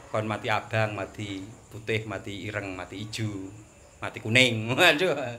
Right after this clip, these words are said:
mati putih ki apa? Mati dari disanjung. Mati sangka rumangsa api. Mati ireng, mati.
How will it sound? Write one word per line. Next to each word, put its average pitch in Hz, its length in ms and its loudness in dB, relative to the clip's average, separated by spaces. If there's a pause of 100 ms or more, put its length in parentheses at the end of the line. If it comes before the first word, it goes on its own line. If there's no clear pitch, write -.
(360)
mati 120 240 -2
putih 123 320 -2
ki 143 80 0
apa? 110 320 -2
Mati 107 400 -2
dari 98 300 -6
disanjung. 85 840 -10 (420)
Mati 117 540 -4
sangka 101 580 -4
rumangsa 92 560 -6
api. 80 360 -12 (560)
Mati 117 280 0
ireng, 135 400 2 (400)
mati. 127 640 -4